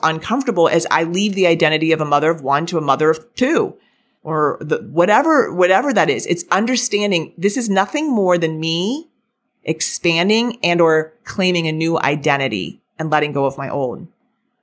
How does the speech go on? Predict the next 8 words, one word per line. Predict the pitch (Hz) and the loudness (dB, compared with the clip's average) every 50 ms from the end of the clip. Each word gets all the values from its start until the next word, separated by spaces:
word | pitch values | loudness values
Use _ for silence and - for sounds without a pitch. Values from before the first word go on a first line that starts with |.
| _ - | _ -4
Now, | 180 185 170 156 - | -2 0 2 2 2
if | - - - | 0 0 0
you're | 185 208 254 | 2 2 2
someone | 294 - - 285 240 220 208 | 2 2 2 2 2 4 4
who | 190 175 | 2 2
hasn't | 175 180 190 165 170 180 175 185 202 196 202 202 - - - | 0 0 0 0 0 0 0 0 0 0 0 0 -4 -6 -4
deliberately | 175 165 160 165 160 175 196 175 175 165 | -2 0 0 2 2 2 2 2 2 2
envisioned | 156 151 151 143 143 147 170 175 202 226 247 269 302 302 | 2 0 0 0 0 0 -2 -2 -2 -2 -2 -4 -4 -6